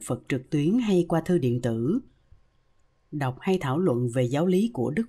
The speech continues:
Phật không bao giờ là lãng phí thời gian. Có thể những điều kiện để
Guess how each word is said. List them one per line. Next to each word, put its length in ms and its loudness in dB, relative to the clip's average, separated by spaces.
Phật 240 -2
không 240 -2
bao 120 2
giờ 260 0
là 160 0
lãng 240 0
phí 220 -2
thời 220 -2
gian. 460 -2
Có 120 0
thể 240 0
những 220 2
điều 260 0
kiện 260 0
để 120 0